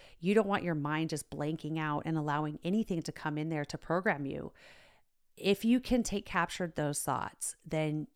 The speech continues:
you are able to have more control over your mind. But if you can't, and you kind of allow yourself to dissociate and kind of numb out,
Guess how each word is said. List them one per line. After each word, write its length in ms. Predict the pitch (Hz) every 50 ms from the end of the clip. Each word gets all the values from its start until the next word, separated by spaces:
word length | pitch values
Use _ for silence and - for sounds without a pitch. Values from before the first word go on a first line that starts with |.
| _ _
you 520 | 160 156 160 165 170 175 185 196 190 185 -
are 160 | 170 170 156
able 440 | - 160 151 151 - 151 147 143 147
to 180 | - - - 165
have 320 | 139 165 160 160 - -
more 240 | 160 151 151 151 151
control 580 | - - 160 156 - - - 151 143 143 143 -
over 160 | 151 143 147 139
your 120 | 139 143
mind. 480 | 139 143 139 139 135 135 131 131 - - - - - - - - -
But 100 | 170 175
if 140 | 185 - 214
you 60 | 214
can't, 500 | - - 254 277 330 262 165 143 139 -
and 160 | - 165 160
you 80 | 160 156
kind 240 | - - - 196 208
of 100 | 226 185
allow 220 | 208 196 202 190
yourself 400 | 196 190 185 - - 180 170 -
to 280 | - 160 160 156 151 - - - - - - _ -
dissociate 880 | 160 185 175 - 196 220 269 - - 190 151 147 143 143 147 - - - - - - - - - - _ _ -
and 420 | - 180 170 165 165 165 160 160 - -
kind 180 | - 190 175 165
of 60 | 160
numb 240 | 160 160 175 175 170
out, 400 | 165 190 196 160 139 - -